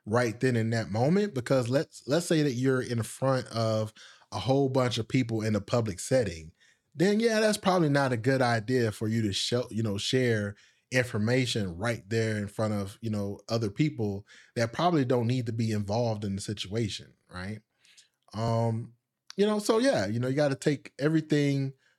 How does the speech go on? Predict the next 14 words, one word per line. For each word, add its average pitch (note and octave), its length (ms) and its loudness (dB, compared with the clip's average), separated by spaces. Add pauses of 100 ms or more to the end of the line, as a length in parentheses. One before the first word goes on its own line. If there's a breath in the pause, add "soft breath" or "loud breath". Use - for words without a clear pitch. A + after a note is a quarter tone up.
(200)
uh, A2 400 -4 (480)
I A#2+ 140 -2
shouldn't B2 260 0
say C3 80 2
with A2+ 180 0
a F#2 40 -10
grain A2 280 -4
of F#2 80 -8
salt, E3 360 0
but B2 100 -2
more B2+ 240 -2
so A#2+ 280 0
you A#2 120 -2
gotta A#2 360 -2